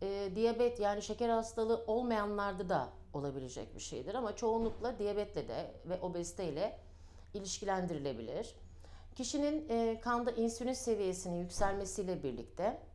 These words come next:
vücuttaki hücrelerde insülin karaciğerde, e, bağırsaklarda ve kaslarda insüline ait reseptörler vardır. Fazla miktarda insülin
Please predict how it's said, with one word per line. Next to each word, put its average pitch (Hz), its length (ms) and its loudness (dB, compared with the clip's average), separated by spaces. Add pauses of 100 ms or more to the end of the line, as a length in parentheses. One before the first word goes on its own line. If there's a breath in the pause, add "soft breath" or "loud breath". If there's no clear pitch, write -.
(760)
vücuttaki 208 640 -2
hücrelerde 175 640 2
insülin 190 480 -4
karaciğerde, 143 920 0 (640 loud breath)
e, 156 280 2 (120)
bağırsaklarda 160 840 2
ve 190 120 -2
kaslarda 156 840 0
insüline 202 500 -4
ait 175 380 -2
reseptörler 190 680 2
vardır. 131 540 -2 (540 loud breath)
Fazla 226 260 6
miktarda 175 480 4
insülin 185 600 -4